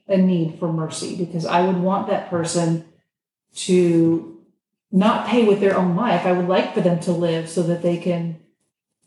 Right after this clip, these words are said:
hopefully feel the weight of their sin, feel the full burden of it, and have a, an opportunity for repentance, an opportunity for, uh, to learn the grace of God. Um, so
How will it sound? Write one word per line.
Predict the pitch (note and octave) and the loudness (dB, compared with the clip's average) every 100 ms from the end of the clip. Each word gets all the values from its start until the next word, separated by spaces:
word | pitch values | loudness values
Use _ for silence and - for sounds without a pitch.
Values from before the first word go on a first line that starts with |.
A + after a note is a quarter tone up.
| _ | _
hopefully | - A3+ - A3+ G3 | -2 0 2 2 2
feel | F3+ G#3 G3 | 2 4 4
the | G3 | 4
weight | F3+ F3 | 2 2
of | E3+ | 0
their | E3 D#3+ | -2 -4
sin, | - D#3+ D#3+ | -2 0 0
feel | D#3+ G3 | 2 2
the | G3+ | 2
full | - F#3+ G3+ | 0 0 2
burden | E3+ F3 G#3 F3 | 2 2 2 0
of | D#3+ | 0
it, | E3 D#3 | -4 0
and | F3 | 0
have | D#3+ F#3+ F#3+ | 0 0 -2
a, | - - - - | -4 -8 -20 -4
an | G3 | 0
opportunity | F3 E3+ E3+ - F#3 F3 E3 | 0 0 -2 2 2 4 2
for | E3+ | 0
repentance, | E3 E3 F#3 G#3 F#3+ D#3+ | -2 -4 -2 0 2 0
an | E3+ | 0
opportunity | E3 F3 D#3 F#3 F3+ E3+ E3 | 0 -2 -2 2 2 2 0
for, | D#3 E3+ E3 E3 E3 E3 - _ _ _ _ _ - | -2 0 0 0 -4 -8 -20 _ _ _ _ _ -8
uh, | F3 F3 - | -6 -6 -4
to | A3+ | 0
learn | G3 G3 G3+ | 4 4 4
the | F3+ | 2
grace | E3+ E3+ D#3+ | 2 2 0
of | E3+ D#3 | -2 -4
God. | - - - - _ _ _ _ _ _ _ _ _ _ _ _ - _ - | -6 -8 -12 -20 _ _ _ _ _ _ _ _ _ _ _ _ -20 _ -10
Um, | F3+ D#3+ E3 - | -6 -6 -8 -12
so | - - F#3 F3 - | -8 0 2 0 -4